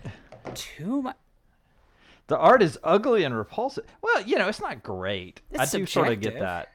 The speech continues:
Speaker 2: It's, that's a very subjective thing. I've oftentimes thought I don't exactly love the art, but when you say the art, that's truly just your character board.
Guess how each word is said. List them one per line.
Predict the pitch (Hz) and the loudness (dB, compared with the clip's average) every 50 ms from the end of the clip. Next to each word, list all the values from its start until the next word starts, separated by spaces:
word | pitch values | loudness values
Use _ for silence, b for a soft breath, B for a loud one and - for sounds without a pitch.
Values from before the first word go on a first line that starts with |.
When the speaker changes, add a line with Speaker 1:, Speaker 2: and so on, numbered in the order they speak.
| _ _ - | _ _ -6
Speaker 2:
It's, | 165 185 185 - - - | -6 -6 -6 -6 -14 -8
that's | - 254 277 - 208 | -8 -6 -4 -4 -4
a | |
very | 160 156 143 127 117 | -2 -2 -2 -2 -4
subjective | - 113 95 95 107 104 107 - 101 90 | -6 -10 -8 -6 -6 -6 -6 -8 -16 -14
thing. | - 95 95 95 92 76 | -12 -10 -10 -10 -8 -4
I've | 117 147 143 | -4 -2 0
oftentimes | 120 117 120 - 107 92 - 101 95 95 - | 0 -2 -2 -2 -6 -8 -8 -8 -8 -8 -6
thought | - 98 98 90 | -6 -6 -4 -4
I | 101 107 | -6 -6
don't | 101 98 98 90 - _ _ _ _ - | -6 -6 -8 -10 -14 _ _ _ _ -16
exactly | 101 98 92 95 98 90 95 - - 95 92 87 | -16 -14 -12 -8 -8 -8 -8 -8 -10 -14 -14 -14
love | 87 90 87 85 85 90 90 90 90 - _ _ _ _ _ _ _ - | -12 -12 -12 -10 -8 -8 -10 -10 -12 -18 _ _ _ _ _ _ _ -12
the | 98 | -12
art, | - - 95 95 95 104 110 - - - _ - | -10 -8 -6 -4 -4 -6 -6 -10 -18 -20 _ -6
but | 117 123 - - | -6 -6 -6 -6
when | 127 131 | -8 -8
you | 139 | -6
say | - 233 | -4 -4
the | 160 113 | -4 -2
art, | 87 107 110 104 95 - | -2 -2 -2 -2 -4 -8
that's | 98 - - | -12 -16 -14
truly | - 151 175 143 | -12 -10 -10 -10
just | 92 90 90 - | -10 -12 -16 -20
your | - - | -20 -16
character | - 87 92 92 - - 85 | -12 -12 -12 -12 -14 -18 -16
board. | 87 85 87 85 85 - | -12 -12 -12 -12 -12 -16